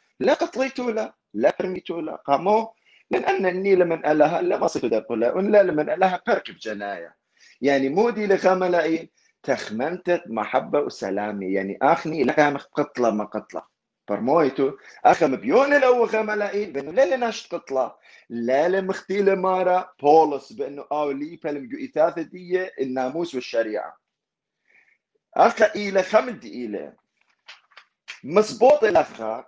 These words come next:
بأنه بولس إيلة دوكلانا، لأنه لا ل-، لا تلميذة غملائيل ولا هيك مدي.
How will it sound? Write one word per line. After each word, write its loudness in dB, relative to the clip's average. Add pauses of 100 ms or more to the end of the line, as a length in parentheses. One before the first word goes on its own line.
بأنه -6
بولس -6
إيلة -4
دوكلانا، 0 (360)
لأنه 0
لا 4
ل-، 6 (220)
لا 2
تلميذة -4 (100)
غملائيل 0
ولا 0
هيك -12
مدي. -14